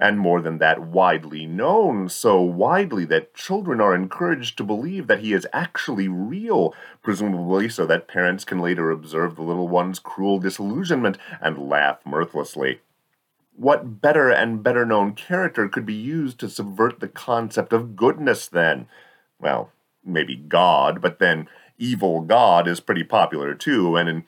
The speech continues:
indeed a certain reading of the Old versus New Testaments might propose that he in fact predates the good God. We will further bring down the numbers of evil Santas by remembering that this is an episode of Reverend Matt's Monster Science,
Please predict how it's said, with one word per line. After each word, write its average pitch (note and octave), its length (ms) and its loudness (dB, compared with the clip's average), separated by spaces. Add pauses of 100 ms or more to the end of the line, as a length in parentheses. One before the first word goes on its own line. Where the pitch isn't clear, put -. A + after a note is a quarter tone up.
(180)
indeed F#2+ 440 -2
a D#2 100 4
certain E2+ 440 -4
reading E2+ 280 -4
of D#2+ 80 -10
the D#2+ 140 -6
Old F#2 360 2
versus E2 320 -4
New E2 140 -4
Testaments F2+ 560 -6 (260)
might F#2 200 -2
propose E2+ 400 -2
that - 160 -2
he F2 160 -8
in E2 100 -4
fact D#2+ 340 -2
predates F2+ 600 -2 (180)
the D#2 100 -6
good D#2 480 0
God. A#1+ 520 -4 (1160)
We F#3 120 -2
will G#3 160 2
further B3 320 0
bring E3+ 240 2
down D3+ 180 2
the C#3+ 60 -2
numbers C3+ 480 0
of G#2 160 -8
evil G2 280 0
Santas F2 600 0
by F2 260 4 (240)
remembering F#3 480 2
that E3 220 0
this A3+ 280 0
is D#3 140 -12
an F3+ 100 -2
episode E3+ 400 0
of D#3+ 140 -2
Reverend C#3 340 0
Matt's A2+ 320 0
Monster F#2 440 -2
Science, C3+ 580 0